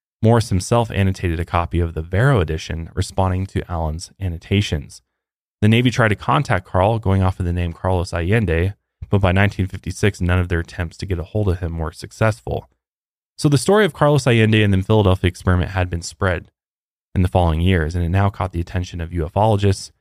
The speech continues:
and quote-unquote fringe science groups.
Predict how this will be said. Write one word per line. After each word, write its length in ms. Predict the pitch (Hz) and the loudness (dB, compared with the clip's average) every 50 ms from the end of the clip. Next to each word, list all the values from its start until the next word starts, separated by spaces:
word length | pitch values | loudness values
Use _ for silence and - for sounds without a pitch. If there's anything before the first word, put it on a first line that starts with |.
| _ _ _ _ - | _ _ _ _ -4
and 180 | 82 92 92 - | -2 -2 -2 0
quote-unquote 560 | - 104 98 95 87 - - 85 80 71 - _ _ _ _ _ _ _ | 2 2 2 2 2 0 0 0 0 0 -2 _ _ _ _ _ _ _
fringe 260 | - 87 80 71 - | -2 -2 -2 -2 -4
science 340 | - - 85 82 78 80 - | -6 -4 -4 -4 -6 -6 -4
groups. 440 | - 98 107 90 - - - - | 0 2 2 2 2 -2 -8 -20